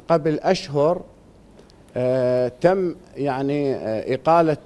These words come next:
السيد المدير عام الصحة، وأيضًا تم تكليف ال-، المعاون، وكان المعاون عربي، وأيضًا كان الشخص اللي أقيل هو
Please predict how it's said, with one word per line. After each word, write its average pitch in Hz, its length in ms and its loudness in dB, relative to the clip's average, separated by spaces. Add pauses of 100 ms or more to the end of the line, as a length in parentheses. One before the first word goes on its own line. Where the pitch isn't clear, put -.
السيد 143 720 -2
المدير 117 840 -2
عام 135 280 -2
الصحة، 165 640 -2 (480)
وأيضًا 185 420 2
تم 165 240 0
تكليف 160 800 -2 (180)
ال-، 131 600 0
المعاون، 151 640 -2 (460)
وكان 160 360 0
المعاون 147 680 -2 (440)
عربي، 165 580 2
وأيضًا 139 500 0
كان 143 320 -2
الشخص - 420 -6
اللي 131 280 -2
أقيل 131 480 -4
هو 120 400 0